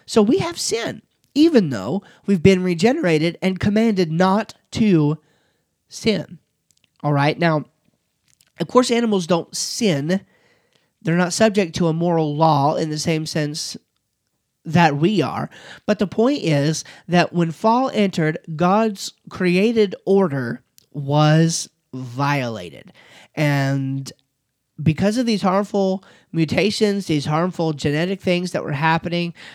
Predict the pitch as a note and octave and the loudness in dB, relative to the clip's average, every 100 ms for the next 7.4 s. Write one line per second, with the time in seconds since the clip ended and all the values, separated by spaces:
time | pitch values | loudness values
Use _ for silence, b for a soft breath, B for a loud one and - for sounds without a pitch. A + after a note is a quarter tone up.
0 | B B D3 C#3 C3 C3 _ _ _ D#3+ | B B -2 0 -2 -6 _ _ _ 2
1 | F3 G3 F3+ F#3 - - D#3 E3 E3+ D#3 | 4 6 6 4 0 -4 0 2 2 2
2 | D3+ D3+ - - C#3+ C3+ G#2 - E3 E3 | 2 0 -4 -4 -2 -2 -4 -4 -2 0
3 | F3 F3 F3 - D#3+ E3+ F#3 E3+ G#3 - | 0 2 0 -2 -4 -2 0 2 0 -2
4 | E3 C3+ - - A2 - - - - - | -4 -6 -6 -6 -6 -6 -16 -16 -10 0
5 | D3+ D3+ C#3+ B B B D#3+ F3+ F#3 F3 | 4 4 2 B B B 0 4 6 4
6 | F3+ D#3+ E3+ E3 D#3 D#3 - B B - | 4 4 2 4 2 0 -4 B B -4
7 | D#3 D3 C#3 C#3+ | 0 2 0 -4